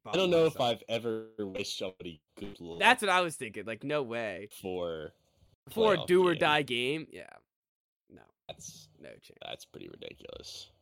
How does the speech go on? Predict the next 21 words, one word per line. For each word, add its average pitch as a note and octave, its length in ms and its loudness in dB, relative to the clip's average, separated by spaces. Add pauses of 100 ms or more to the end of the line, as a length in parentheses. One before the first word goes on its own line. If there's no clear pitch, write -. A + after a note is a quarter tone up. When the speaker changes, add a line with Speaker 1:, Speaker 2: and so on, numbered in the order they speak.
(120)
Speaker 2:
But F#3+ 320 6 (480)
I G#3+ 80 8
gotta C#4 180 8
give B3 140 2
him G#3+ 60 0
credit. D#3+ 400 0 (400)
You C#3+ 100 -6
know, C#3+ 100 -2
he's C#3 140 -2
trying D3+ 180 -2
to C#3+ 60 -4
be C#3 80 0
a - 20 -4
nice A#2+ 220 -4
guy. G2 400 -2 (360)
And C#3+ 100 -4
afterwards, D3+ 760 0 (1080)
I, G#2+ 120 -8 (1000)
it A#2 120 -18
was G#2+ 140 -18
just, - 320 -12